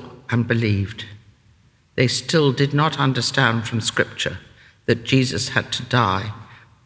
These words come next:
to, had to rise from the dead. Then the disciples went back to where they were staying. Now Mary stood outside the tomb crying. As she wept,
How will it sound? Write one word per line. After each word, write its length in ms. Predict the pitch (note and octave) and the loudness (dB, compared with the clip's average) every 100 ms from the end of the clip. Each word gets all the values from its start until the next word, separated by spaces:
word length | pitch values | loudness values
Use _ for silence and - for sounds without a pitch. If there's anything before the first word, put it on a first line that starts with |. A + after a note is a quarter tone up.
| _ _ _ - | _ _ _ -2
to, 100 | - | 2
had 260 | C#3+ - | 2 2
to 60 | A2+ | 0
rise 380 | A#2+ A2+ A2+ A2+ | 2 4 2 2
from 220 | - A2 | 0 2
the 80 | A2 | 2
dead. 260 | A2 F#2 - - - - _ _ - - - _ _ _ _ - | 0 -2 -4 -8 -16 -20 _ _ -20 -20 -20 _ _ _ _ 2
Then 200 | D3+ D3 | 4 6
the 80 | D3 | 4
disciples 720 | C#3 C3+ D3+ C#3+ B2 A2+ - | 2 2 4 4 2 0 2
went 180 | C3 B2+ | 2 4
back 300 | C3 - - | 2 2 -2
to 80 | |
where 200 | A#2+ A#2+ | 4 4
they 140 | A#2 A#2+ | 6 4
were 120 | A#2+ | 2
staying. 520 | A#2 B2 A#2+ G2+ F#2 - - - _ _ _ _ _ _ _ _ _ _ _ _ _ _ - | 2 2 4 2 -2 -10 -18 -20 _ _ _ _ _ _ _ _ _ _ _ _ _ _ -4
Now 160 | C3 C#3 | 2 4
Mary 460 | C3 F#3 A#3+ G#2 | 6 6 6 4
stood 320 | G#2 - C3+ | 0 2 4
outside 500 | B2 B2 - - A2 | 4 4 2 2 2
the 80 | A2+ | 2
tomb 360 | A2+ B2+ B2+ C#3 | 2 4 4 2
crying. 680 | - A3+ A3+ A2+ G#2 G2+ - - - - _ _ _ | 2 2 2 2 0 -2 -6 -18 -20 -20 _ _ _
As 100 | D#3+ | 0
she 180 | E3+ - | 2 2
wept, 520 | G3 D#3 - - - | 4 4 4 0 -6